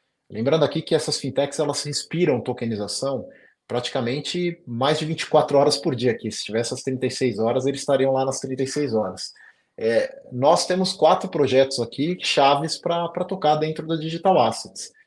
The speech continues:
Então, é, nada melhor do que ter uma eficiência aqui, buscar o melhor dos dois mundos pra conseguir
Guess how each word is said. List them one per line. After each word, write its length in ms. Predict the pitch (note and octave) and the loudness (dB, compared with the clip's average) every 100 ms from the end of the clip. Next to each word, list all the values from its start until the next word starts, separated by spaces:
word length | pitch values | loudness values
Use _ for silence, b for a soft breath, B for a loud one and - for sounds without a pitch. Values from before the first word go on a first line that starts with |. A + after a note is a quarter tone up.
| b b - | b b -12
Então, 520 | G#2 A2 C#3 D#3 - | -8 0 2 2 -2
é, 160 | A#2 G#2+ | -6 -2
nada 280 | A2+ D3 E3 | 2 2 4
melhor 300 | D3+ C#3+ D3 | 4 4 2
do 100 | D3 | -4
que 120 | - | -2
ter 120 | C3+ | 2
uma 120 | D#3 | 2
eficiência 600 | D3+ C#3+ B2+ B2 C3 B2+ | 0 -2 -4 -2 -4 -4
aqui, 180 | A2+ C#3 | -6 -6
buscar 440 | B2+ B2+ - C3 C3 | -4 -4 0 2 2
o 60 | |
melhor 380 | B2 A2+ C3+ C#3+ | 2 4 4 4
dos 200 | B2+ A2+ | 0 -2
dois 240 | A#2+ G#2+ | -2 -2
mundos 500 | G#2 C#3 D#3+ G#2 - b b b - | -2 -4 -4 -6 -12 b b b -4
pra 140 | B2+ | -2
conseguir 680 | - C#3 - C3+ A2 G2+ | -2 -4 -2 -2 -2 -2